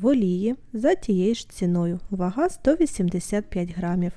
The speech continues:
Сардина боцман атлантична у томатному соусі, п'ятдесят одна гривня шістдесят копійок. Сардина натуральна Ріга Голд в оливкової олії двісті сорок грамів, шістдесят три дев'яносто.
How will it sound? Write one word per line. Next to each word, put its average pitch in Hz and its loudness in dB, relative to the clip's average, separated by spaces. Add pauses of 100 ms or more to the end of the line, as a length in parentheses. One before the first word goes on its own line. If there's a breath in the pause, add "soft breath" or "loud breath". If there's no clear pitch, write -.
(560 loud breath)
Сардина 214 4
боцман 180 0
атлантична 196 0
у 175 -2
томатному 175 2
соусі, 190 -2 (360 loud breath)
п'ятдесят 190 0
одна 180 0
гривня 302 2
шістдесят 180 -6
копійок. 170 -4 (1800 soft breath)
Сардина 214 6
натуральна 269 4
Ріга 247 2
Голд 196 0
в 202 0
оливкової 185 0
олії 214 2
двісті - -4
сорок 240 0
грамів, 226 2
шістдесят - -4
три 349 2
дев'яносто. 196 0